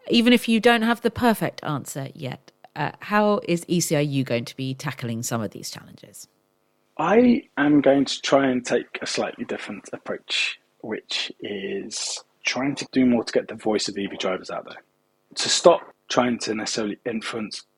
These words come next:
Speaker 2: commentators in the press to write realistic things about electric vehicles. It's actually about getting the voices out there who I ultimately think are the voices that most people are most likely to listen to and trust,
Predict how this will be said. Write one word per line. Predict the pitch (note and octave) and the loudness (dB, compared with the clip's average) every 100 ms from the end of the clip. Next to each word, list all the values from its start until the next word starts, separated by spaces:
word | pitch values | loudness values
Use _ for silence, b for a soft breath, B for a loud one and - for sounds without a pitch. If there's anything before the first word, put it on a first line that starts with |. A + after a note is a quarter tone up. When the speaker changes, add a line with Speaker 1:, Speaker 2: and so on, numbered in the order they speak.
| _ - | _ -8
Speaker 2:
commentators | - A2+ G#2+ - G2+ G2 G#2+ F#2+ | -4 -2 -2 -4 -6 -6 -10 -10
in | G2+ | -12
the | G2 | -12
press | - F#2+ - | -10 -8 -8
to | G2+ | -8
write | F#2+ - - - - C3 | -8 -10 -18 -20 -16 -2
realistic | A2+ G#2 G2+ - - | 0 0 -2 -6 -2
things | - F#2+ | -2 -2
about | F#2+ F#2 | -10 -10
electric | - G2 E2+ | -12 -12 -12
vehicles. | G2+ - A#2 A#2+ - - b b - | -12 -8 -6 -6 -8 -20 b b -4
It's | C3+ | -2
actually | B2 - A#2+ | 0 -2 -2
about | G#2+ G2+ | -2 -2
getting | A#2+ - A#2 | -4 -4 -6
the | G2+ | -4
voices | A2 G2+ A2 | -2 0 0
out | G2+ | 0
there | A2 G#2 | 0 0
who | A2+ | 2
I | G#2+ A2 | 2 2
ultimately | A2+ - A2 G#2 | 2 -2 -6 -6
think | - G#2 F#2+ | -8 -8 -8
are | G2 | -10
the | G2+ - | -12 -6
voices | A#2+ G#2 - G#2 | -2 0 -2 -4
that | A2 G#2 _ - | -2 -4 _ -14
most | G#2+ G#2+ G2+ - - | -6 -2 -2 -2 -4
people | G#2 - G2+ G2+ | -6 -4 -6 -4
are | F#2+ | -6
most | G2+ G2+ G2 A2+ | -6 -6 -4 -4
likely | G2 A2 - | -4 -6 -10
to | G2 | -8
listen | G2+ G#2+ - G2+ | -8 -8 -8 -8
to | - G2+ | -6 -6
and | F#2 | -6
trust, | - G2 - | -6 -6 -8